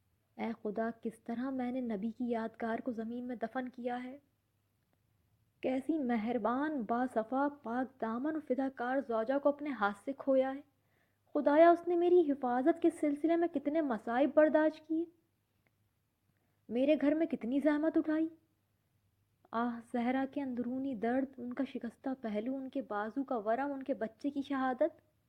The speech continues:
अफसोस, सद अफसोस, मौत ने हमारे दरमियान जुदाई डाल दी।" हज़रत ज़हरा की जुदाई ने मौलाए कायनात का दिल चाक चाक कर दिया था। इमाम ने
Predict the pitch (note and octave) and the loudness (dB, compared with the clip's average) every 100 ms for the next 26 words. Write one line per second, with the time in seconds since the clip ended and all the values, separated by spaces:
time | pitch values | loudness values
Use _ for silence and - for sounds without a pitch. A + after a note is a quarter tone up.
0 | _ _ _ _ - - _ B3+ C4+ C#4+ | _ _ _ _ -18 -18 _ 0 2 0
1 | - B3+ D4 D4 D4 D4+ D4+ B3+ B3 C4+ | 0 2 2 0 0 0 0 -2 -2 -2
2 | D4 C4+ B3+ C#4 C#4 C4 C#4+ C#4+ A#3 A3 | -6 -6 -2 0 0 -2 -4 -4 -2 0
3 | B3+ C#4 C#4 C#4+ D4+ D#4 _ _ _ _ | 2 2 2 2 0 -4 _ _ _ _
4 | _ _ _ _ _ _ _ _ _ _ | _ _ _ _ _ _ _ _ _ _
5 | _ _ _ _ _ A3+ A3 C4+ B3+ A#3 | _ _ _ _ _ -10 -2 -2 -2 -4
6 | G#3+ B3+ C4 B3+ G3+ G#3+ A3+ A#3+ B3 A3+ | -2 -2 -2 -4 -2 -2 -2 -2 -4 -6
7 | A3+ A3 A3+ A#3+ B3 A#3 A#3 B3 B3 C4+ | -4 -2 0 0 -4 -6 -6 -6 -6 -6
8 | C4 B3+ - A#3 A#3 - A#3+ B3+ C4 B3+ | -4 -4 -4 -8 -6 -8 -8 -8 -10 -10
9 | B3+ B3+ B3+ C4 C4+ _ _ _ _ _ | -8 -8 -10 -14 -20 _ _ _ _ _
10 | _ _ _ _ _ _ _ _ - A3 | _ _ _ _ _ _ _ _ -10 -8
11 | A#3 B3+ C4+ C#4 | -6 -4 -4 -6